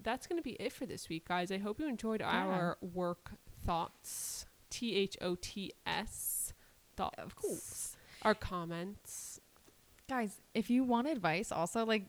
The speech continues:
Speaker 2: stop playing hard to get. <laughs> Just, just, just ask.
Speaker 1: I know. I,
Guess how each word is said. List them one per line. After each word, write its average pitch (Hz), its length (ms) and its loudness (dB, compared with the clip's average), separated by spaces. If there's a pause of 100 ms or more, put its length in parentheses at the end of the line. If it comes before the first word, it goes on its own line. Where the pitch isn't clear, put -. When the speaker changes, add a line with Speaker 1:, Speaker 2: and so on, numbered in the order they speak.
(140)
Speaker 2:
stop - 320 6
playing 180 260 4
hard 165 260 0
to 247 80 2
get. - 420 12
<laughs> 466 120 6
Just, - 360 12
just, - 340 2 (120)
just 233 200 -2
ask. 170 240 4
Speaker 1:
I 247 100 12
know. 262 120 8
I, 233 160 6